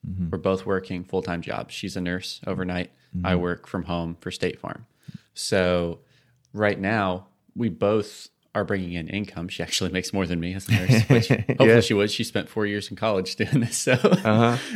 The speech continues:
Speaker 2: <laughs> but, um,
Speaker 1: <laughs>
Speaker 2: but yeah, so we're both working, both bringing in income. But the way that this practically works out for us is I'm the one who handles the budgeting. I'm the one that handles, like, the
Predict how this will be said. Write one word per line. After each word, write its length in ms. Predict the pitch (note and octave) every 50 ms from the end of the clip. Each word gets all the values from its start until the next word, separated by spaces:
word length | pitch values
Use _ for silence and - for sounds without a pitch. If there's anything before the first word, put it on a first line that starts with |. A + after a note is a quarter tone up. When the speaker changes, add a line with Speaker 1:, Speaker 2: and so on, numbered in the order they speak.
| F3+ -
Speaker 2:
<laughs> 140 | - A2+ A#2+
but, 220 | C3+ C3 B2+ A#2+
um, 320 | A#2+ A2+ A2 G#2 G2 G2 - A#2+ - - -
Speaker 1:
<laughs> 200 | B2+ - - -
Speaker 2:
but 160 | C3 - -
yeah, 200 | C#3+ D#3 E3 B2
so 180 | A2 - A#2+
we're 100 | A#2 A#2
both 260 | A2 - B2 C#3 D3+ C#3
working, 500 | A2+ G#2 G2+ G2+ - A2+ A2 A#2 C3 - _ _ _ _ _ _ _ _ _ _ _ _
both 240 | - G#2+ G#2+ G#2+ -
bringing 240 | - A#2 A2+ G#2+ G#2+
in 140 | G#2 G2 G2
income. 520 | - G#2+ G#2 G2+ - F#2 F2+ F2 F2 A2 _ _ _ _ _ _ _ _ _ _ _ _ _ _ _ _ -
But 480 | G#2 F#2+ A#2+ A2 G#2 F#2+ - - _ _ _ _ _ _ _ _ _ _ _ _ _ _ _ _ _ _ - -
the 120 | G#2 A#2+
way 340 | G#2+ G2 A#2 A#2 A#2+ B2 A#2
that 280 | G#2 G2+ - - - _ _ _ _ _ _
this 200 | - - G#2 - -
practically 460 | - A#2+ A#2 A#2 - - - A2+ G#2
works 280 | G2 G#2 G#2 G#2+ - -
out 180 | G#2+ - - -
for 140 | - F#2+ F#2+
us 340 | A2+ A#2 G2 F#2 - - - -
is 220 | - G2+ F#2+ - - - -
I'm 420 | A2 A2 A#2 A#2+ A#2 A#2 A#2 - _ - _ _ _ _ _ -
the 80 | A2+
one 240 | G2+ G#2 G#2 G2+ G2
who 80 | G2+ G2+
handles 420 | F#2+ F#2+ F#2+ F#2 F2 F#2 F#2 -
the 60 | -
budgeting. 520 | E2+ F2+ F2+ F2 - F#2+ F#2+ F#2+ F#2 F#2+ A2+ _ _ _ _ _ -
I'm 160 | - G2+ G2+
the 60 | G#2
one 140 | G2 F#2+ F#2
that 100 | F#2+ -
handles, 640 | G2+ G2+ G2 F#2+ F#2 F#2+ F#2 F#2 F#2 - - -
like, 340 | F#2+ F#2 F2+ F2 - - _ _ _ _ _ _ _ _ _ _ -
the 60 | G2+